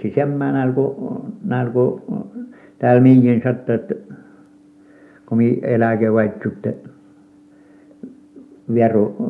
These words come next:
vero meitä. Tokko siis emmä nälku, tai nu vältty alne jo veromettel ja kostot valtio vaitsu ruuvikku, ja s-, kun nu hennu skenkkiä maan-, maankin miljoonait invest.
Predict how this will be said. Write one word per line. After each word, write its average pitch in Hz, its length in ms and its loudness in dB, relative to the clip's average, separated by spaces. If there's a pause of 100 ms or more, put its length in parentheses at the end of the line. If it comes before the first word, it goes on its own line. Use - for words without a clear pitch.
(220)
vero 110 340 2
meitä. 123 420 0 (600)
Tokko 101 220 -6 (180)
siis 120 180 2
emmä 143 340 2
nälku, 143 260 -6 (380)
tai 175 180 2
nu 151 300 0 (840)
vältty 127 520 6
alne 117 420 8
jo 113 160 6
veromettel 98 840 2
ja 92 120 -6 (1800)
kostot 120 400 0
valtio 123 500 4
vaitsu 101 320 2
ruuvikku, 101 600 0
ja 104 120 2
s-, 107 380 -6
kun 107 320 -2
nu 107 180 0
hennu 104 360 0
skenkkiä 107 580 -2
maan-, 113 400 2
maankin 120 460 2
miljoonait 101 760 4
invest. 92 720 -6